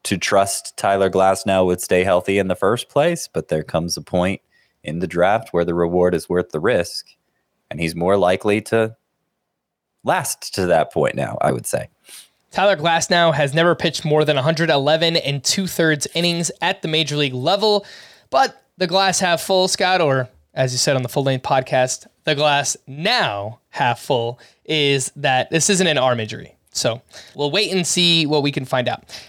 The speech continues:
Speaker 2: Let's rattle off some deep sleeper hitters, Scotty. We'll just go back and forth here, and we'll start off with, uh, one that you've got outside of the top three hundred in A D P.
Speaker 1: Yeah, Oscar Colas of the White Sox. They left the right field job open for him. He had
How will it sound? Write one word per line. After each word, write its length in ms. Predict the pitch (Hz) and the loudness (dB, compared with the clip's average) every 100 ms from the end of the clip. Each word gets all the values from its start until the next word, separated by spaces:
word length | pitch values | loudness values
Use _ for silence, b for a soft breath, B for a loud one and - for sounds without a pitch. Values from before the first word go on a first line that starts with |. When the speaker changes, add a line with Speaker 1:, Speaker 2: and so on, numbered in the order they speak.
| B | B
Speaker 2:
Let's 200 | - - | -4 0
rattle 240 | 226 233 214 | 2 4 4
off 160 | 208 | 2
some 180 | 202 208 | 0 0
deep 220 | 156 190 | 0 -2
sleeper 340 | - 208 185 170 | 0 0 0 0
hitters, 280 | 180 170 | 2 0
Scotty. 280 | - 165 165 | 0 0 2
We'll 100 | 160 | 0
just 160 | 156 - | -2 -2
go 120 | 160 | -2
back 320 | 143 151 - | -2 -4 -4
and 120 | 143 | -8
forth 300 | 131 170 165 | -2 2 2
here, 300 | - 175 175 160 | 2 2 2 2
and 320 | 156 156 147 | 0 0 0
we'll 120 | 147 | -2
start 260 | - 165 160 | 2 2 4
off 340 | 151 151 - | 4 0 0
with, 260 | 156 151 151 | 0 2 2
uh, 300 | 143 135 127 | 2 2 2
one 200 | 147 180 | 0 0
that 80 | 160 | 0
you've 200 | 220 156 | -2 0
got 220 | 127 107 | -2 0
outside 340 | 143 151 160 | -2 0 -2
of 60 | 139 | -2
the 60 | |
top 260 | 135 180 - | 0 -2 -2
three 160 | 156 151 | -4 -2
hundred 320 | 151 139 135 | 0 0 0
in 100 | 131 | 0
A 140 | 131 | -2
D 120 | 131 | -4
P. 240 | 120 117 - _ _ _ | -6 -10 -14 _ _ _
Speaker 1:
Yeah, 200 | 117 104 | 2 4
Oscar 320 | 110 - 113 98 | 4 0 -2 -2
Colas 800 | - 110 113 117 127 - - | 0 2 4 4 2 0 -6
of 160 | 92 87 | -8 -6
the 80 | 170 | -2
White 280 | 175 95 - | 2 2 0
Sox. 400 | 113 101 95 - | 2 2 0 -2
They 120 | 80 | 0
left 220 | 87 - | 0 0
the 80 | 82 | 0
right 260 | 95 92 - | 0 0 0
field 260 | 101 92 | 0 0
job 320 | 78 90 82 - | 2 2 2 2
open 340 | 98 95 92 | 0 0 -2
for 240 | - 92 92 | 0 2 2
him. 80 | |
He 60 | 85 | 0
had 120 | 69 | -6